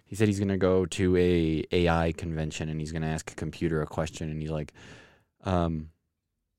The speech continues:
"Ask me something I should ask the A I or tell me something I should ask the A I." And I was like,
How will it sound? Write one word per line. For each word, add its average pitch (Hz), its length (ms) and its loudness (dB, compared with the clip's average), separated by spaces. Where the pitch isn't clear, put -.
"Ask 95 340 0
me 90 100 -4
something 85 360 -4
I 82 60 -4
should 82 180 -4
ask 80 360 -4
the 82 220 -6
A 80 140 -2
I 76 400 -6
or 87 100 -4
tell 98 160 -2
me 95 120 0
something 85 260 -4
I 85 60 -4
should - 160 -6
ask 82 180 -4
the 82 120 -2
A 78 160 0
I." 78 120 -4
And 80 120 -6
I 78 80 -4
was 76 120 -10
like, 76 240 -8